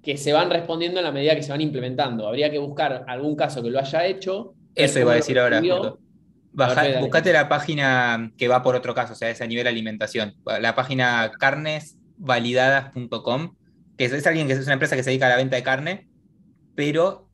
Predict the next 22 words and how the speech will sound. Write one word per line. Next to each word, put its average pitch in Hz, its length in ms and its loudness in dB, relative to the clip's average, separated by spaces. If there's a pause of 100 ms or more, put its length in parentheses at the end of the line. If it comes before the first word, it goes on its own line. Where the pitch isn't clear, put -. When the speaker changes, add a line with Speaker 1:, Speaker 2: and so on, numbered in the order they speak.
Speaker 2:
tokenizan, 156 640 -2
o - 40 -6
sea, 131 140 -2
van 139 140 0
haciendo 147 240 -8
la 135 100 -2
trazabilidad 131 600 -2
desde, 139 580 -6 (340)
eh, 107 840 -8 (460)
el 113 180 -6
ternero, 120 460 2
lo, 110 200 2
lo 110 80 -2
que 107 100 -8
sea 127 180 2
que, 117 200 -4
que - 60 -12
vayan 117 140 -6
a 117 40 -6
hacer 120 120 2
de 120 60 -2
carne, 135 360 0